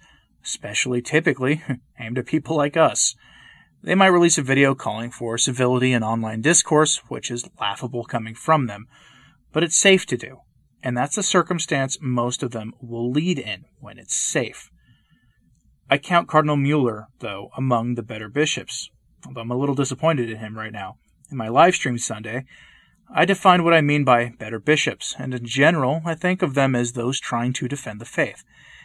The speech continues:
They exist on a spectrum from, on one end, the full-throated supporters of the concept of the hermeneutic of continuity, and on the other end, you get men like Vigano,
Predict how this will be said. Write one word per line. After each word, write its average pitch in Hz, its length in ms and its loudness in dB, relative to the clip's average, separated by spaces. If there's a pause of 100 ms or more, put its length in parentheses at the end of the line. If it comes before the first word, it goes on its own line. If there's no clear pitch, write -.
(180)
They 185 140 8
exist 185 420 4
on 180 100 2
a 175 120 0
spectrum 139 600 0
from, 120 300 0
on 117 180 -2
one 117 320 -2
end, 107 240 -10 (420)
the - 60 -14
full-throated 160 640 4
supporters 123 480 -4
of 120 100 -4
the 131 100 -6
concept 110 640 -8
of 117 100 -12
the 117 80 -8
hermeneutic 143 680 0
of 131 140 -6
continuity, 123 680 -4 (480)
and 131 100 0
on 120 100 0
the 123 80 2
other 170 200 4
end, 151 300 0 (100)
you 247 140 0
get 214 140 4
men 165 160 6
like 151 340 0
Vigano, 120 520 -2